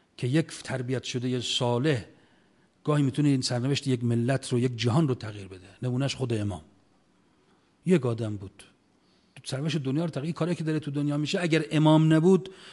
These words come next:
و انقلاب ما نبود، به حضرت عباس این کارا نمی‌شد.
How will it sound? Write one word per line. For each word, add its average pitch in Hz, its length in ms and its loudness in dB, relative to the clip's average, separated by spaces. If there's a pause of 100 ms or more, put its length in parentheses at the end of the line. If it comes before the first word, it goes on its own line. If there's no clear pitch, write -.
(120)
و 151 80 0
انقلاب 156 440 0
ما 151 160 -4
نبود، 170 440 -4 (680)
به 120 80 -2
حضرت 139 340 0
عباس 147 340 2
این 160 60 0
کارا 135 220 0
نمی‌شد. 120 360 0